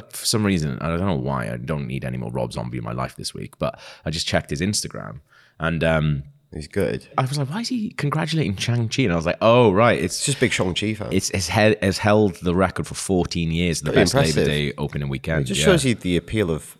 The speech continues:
Speaker 2: Halloween
Speaker 1: Michael
Speaker 2: still.
Speaker 1: Myers, yeah, absolutely. I, absolutely.
Speaker 2: I, I, I, I do think the first half is interesting just 'cause it is different. It's almost like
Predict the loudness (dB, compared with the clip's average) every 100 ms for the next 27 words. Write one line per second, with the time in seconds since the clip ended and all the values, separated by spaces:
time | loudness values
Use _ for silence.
0 | _ -8 -4 -2 -2 -2 -2 -2 -2 -2
1 | -2 -2 -2 -2 -4 -4 -4 -6 -10 _
2 | _ _ _ -6 -4 -2 -4 0 2 2
3 | 0 0 -2 -10 -6 -4 -4 -8 -6 0
4 | 2 0 -6 -20 -20 -20 -14 -2 2 4
5 | 4 2 2 4 6 6 2 0 0 -2
6 | -2 -2 -2 -6 -6 -8 -4 -4 -2 -2
7 | -4 -2 2 4 6 6 4 4 4 4
8 | 0 -6